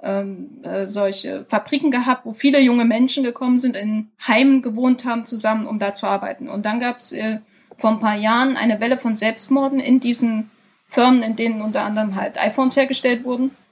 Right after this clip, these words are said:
Und eine dieser Geschichten, also sozusagen inspiriert davon,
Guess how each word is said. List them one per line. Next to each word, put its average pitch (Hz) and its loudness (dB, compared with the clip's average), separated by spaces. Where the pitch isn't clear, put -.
Und 220 2
eine 262 6
dieser 269 2
Geschichten, 277 0
also 208 0
sozusagen 214 -2
inspiriert 233 2
davon, 220 -2